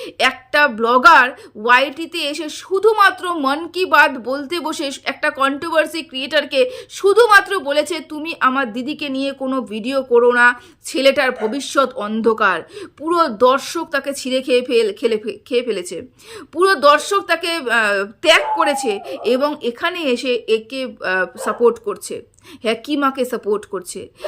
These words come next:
এ-, কত বড় অসহায় হতে, হলে পরে এরকম হতে পারে একটা ব্লগার যে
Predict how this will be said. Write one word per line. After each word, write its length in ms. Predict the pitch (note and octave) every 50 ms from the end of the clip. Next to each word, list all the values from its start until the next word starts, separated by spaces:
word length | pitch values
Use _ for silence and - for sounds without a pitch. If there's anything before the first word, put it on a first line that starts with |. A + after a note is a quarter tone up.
| - - -
এ-, 80 | - - - -
কত 320 | D4 E4 F4 F#4 F4 - A4 A#4+ B4 A#4+ -
বড় 220 | D4+ D#4 D#4 F4+
অসহায় 680 | F#4 F4+ D#4+ C4+ C#4+ C#4+ - F4 F4 F#4+ G#4+ G4+ G#4 G#4
হতে, 200 | F4+ - - D#4
হলে 280 | C4+ B3 B3+ C#4+ D#4 E4+
পরে 320 | - D#4 C#4+ C4 C4 C4+ - A4+ A4 - -
এরকম 460 | F#3+ A#3+ C#4+ D4+ D4 E4+ E4 C#4 B3
হতে 180 | A3 A3 A3+ C#4
পারে 220 | B3+ C4+ C4 C4
একটা 460 | C4 B3+ - A3+ - - - A#3 A#3 A#3
ব্লগার 600 | G#3 F#3+ G3 G3 G#3 A#3 C4 C4+ C4+ A#3 A3 A#3 - - E4+ - -
যে 360 | F3 G3 B3 C4+ C4+ C#4 C#4+